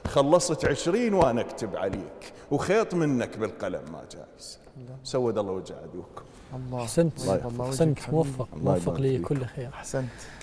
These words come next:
Speaker 1: في
Speaker 2: آه،
Speaker 1: دورك.
Speaker 2: طبعًا خير ما نختم بهذه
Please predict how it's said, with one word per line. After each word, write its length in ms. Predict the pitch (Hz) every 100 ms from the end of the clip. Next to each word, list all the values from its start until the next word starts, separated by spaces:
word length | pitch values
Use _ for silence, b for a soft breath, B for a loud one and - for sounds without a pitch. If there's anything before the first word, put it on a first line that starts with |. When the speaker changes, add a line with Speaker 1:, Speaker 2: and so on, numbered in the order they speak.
| -
Speaker 1:
في 60 |
Speaker 2:
آه، 20 | 180
Speaker 1:
دورك. 300 | 147 151 170
Speaker 2:
طبعًا 400 | 156 156 165 156
خير 320 | - 180 160
ما 460 | 156 151 147 143
نختم 480 | 147 165 - 151 135
بهذه 840 | 135 135 131 139 147 131 127 123